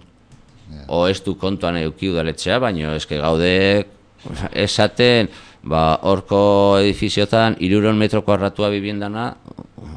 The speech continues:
Speaker 2: herriantzako izan behar dela.
Speaker 1: Ja.
Speaker 2: Onduan, behanko jarri duena kontradizioa dira, osea, eske,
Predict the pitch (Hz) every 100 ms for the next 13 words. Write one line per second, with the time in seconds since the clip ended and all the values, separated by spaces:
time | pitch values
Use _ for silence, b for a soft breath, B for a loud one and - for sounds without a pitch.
0 | - - 80 98 90 - 67 67 76 110
1 | 135 120 69 - B B B 78 71 65
2 | B B - 107 110 123 123 123 123 127
3 | - _ _ _ _ - 85 120 127 123
4 | 117 117 107 117 113 113 110 107 104 101
5 | 92 - - 95 98 107 123 113 92 87
6 | 113 123 - 92 85 80 78 107 80 -
7 | - 82 78 82 80 78 78 82 80